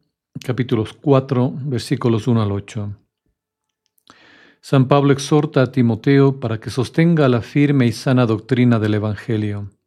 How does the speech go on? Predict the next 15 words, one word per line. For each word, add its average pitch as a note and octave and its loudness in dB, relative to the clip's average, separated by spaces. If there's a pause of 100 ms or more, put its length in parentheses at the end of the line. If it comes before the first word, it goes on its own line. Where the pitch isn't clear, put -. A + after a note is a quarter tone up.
(840)
Los C3 2
doctores C#3 2
en B2+ 2
la A#2+ 2
Iglesia A#2+ -2
también B2+ 2
son A#2+ -2
renombrados B2 0
por A#2 -4
su A#2+ -2
ortodoxia A#2+ -2 (380)
y C#3 0
su - -4
saber C3+ 2
teológico. G#2+ -4